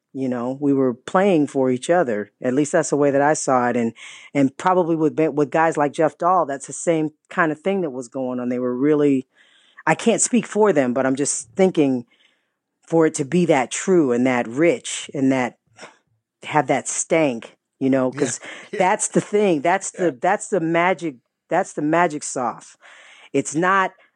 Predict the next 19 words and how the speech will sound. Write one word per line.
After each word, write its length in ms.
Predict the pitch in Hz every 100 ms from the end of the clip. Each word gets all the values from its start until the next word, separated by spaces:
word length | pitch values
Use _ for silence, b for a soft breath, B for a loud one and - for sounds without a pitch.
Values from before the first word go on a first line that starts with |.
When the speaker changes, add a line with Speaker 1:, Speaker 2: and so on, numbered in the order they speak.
| -
Speaker 1:
the 100 | 165
chord 520 | - 208 165 147 135
or 160 | 135 135
the 120 | 139
line 540 | 139 170 160 143 139 135
or 160 | 131
the 220 | 127 127 -
chorus 560 | - 196 175 147 139 147
or, 160 | 127 B B B
sure, 280 | - - 269
you 140 | 208 214
can 120 | 202
have 140 | 208 160
a 40 |
well-crafted 640 | 147 170 165 175 156 143
song, 400 | - 170 160 139
but 140 | 123 123
if 160 | -
it, 140 | 214